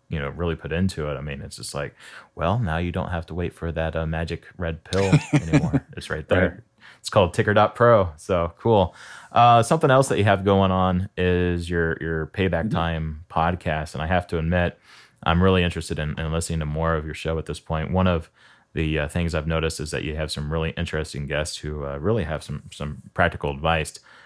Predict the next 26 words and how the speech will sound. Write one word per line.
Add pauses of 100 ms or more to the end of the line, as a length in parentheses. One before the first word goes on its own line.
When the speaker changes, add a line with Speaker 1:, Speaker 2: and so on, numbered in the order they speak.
(220)
Speaker 1:
Uh,
first
off,
what,
what's
your,
what's
your
best
advice (380)
for
finding
great
guests
for
your
show?
I
mean,
do
you,
you
plan
out
your
content?